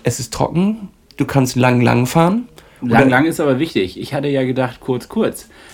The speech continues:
Speaker 2: Nee, nix da. Lang,
Speaker 1: Nix,
Speaker 2: lang ist nicht
Speaker 1: nix, kurz, kurz. Lang, lang weh. Also lang, lang Weste ist ein
Speaker 2: Lang, lang
Speaker 1: Lang,
Speaker 2: weh.
Speaker 1: <laughs> lang, lang weh.
Speaker 2: Lang, lang
Speaker 1: L L W und, äh,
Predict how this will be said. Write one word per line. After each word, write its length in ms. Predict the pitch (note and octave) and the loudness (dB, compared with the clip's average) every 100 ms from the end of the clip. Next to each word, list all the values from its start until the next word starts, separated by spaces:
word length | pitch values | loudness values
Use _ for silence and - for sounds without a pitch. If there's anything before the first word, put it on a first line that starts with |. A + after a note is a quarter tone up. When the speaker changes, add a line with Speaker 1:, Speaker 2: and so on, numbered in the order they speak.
| - | -2
Speaker 2:
Nee, 360 | A2+ D#3+ C3 G2 | 4 6 4 2
nix 280 | B2 E3 - | -2 -2 -2
da. 200 | G#2+ F#2+ | 0 0
Lang, 220 | G#2 A#2 | 0 6
Speaker 1:
Nix, 100 | C3+ | 6
Speaker 2:
lang 100 | F#3 | 4
ist 200 | C3 - | 0 -4
nicht 140 | A2 | -2
Speaker 1:
nix, 520 | B2+ A#2+ - - - B2+ B2+ | 0 -2 -4 -10 -10 -10 -6
kurz, 240 | - A#2+ | -2 -2
kurz. 340 | - A#2+ A2+ - | 0 0 0 -2
Lang, 340 | A#2+ C#3+ D#3+ | 2 4 4
lang 320 | D3+ E3+ D3+ | 4 4 4
weh. 280 | D3 E3 C3 - _ | 4 2 0 -6 _
Also 220 | - B2+ | -4 2
lang, 180 | C#3 D3+ | 4 4
lang 220 | C#3 C3+ | 4 2
Weste 260 | D3 - - | 2 0 -2
ist 200 | - - | -4 -4
ein 120 | - B2 | -2 2
Speaker 2:
Lang, 180 | G3+ | 4
lang 140 | E4+ D3 | 4 2
Speaker 1:
Lang, 100 | C#3 | 2
Speaker 2:
weh. 240 | C3+ A#2 - - | 2 2 0 2
Speaker 1:
<laughs> 240 | C4+ - A3+ | 0 0 2
lang, 180 | D3 D#3 | 4 6
lang 200 | D3+ C3+ | 6 6
weh. 200 | E3 F3 - | 4 2 2
Speaker 2:
Lang, 200 | C#3 D#3+ | 4 6
lang 100 | F3 | 6
Speaker 1:
L 60 | |
L 200 | E3+ D#3 | 8 6
W 280 | D#3 F3+ G3 | 6 6 4
und, 440 | C#3+ D#3 D#3+ D#3 | 4 4 4 4
äh, 400 | - C3+ C3 C3 | 2 0 0 -2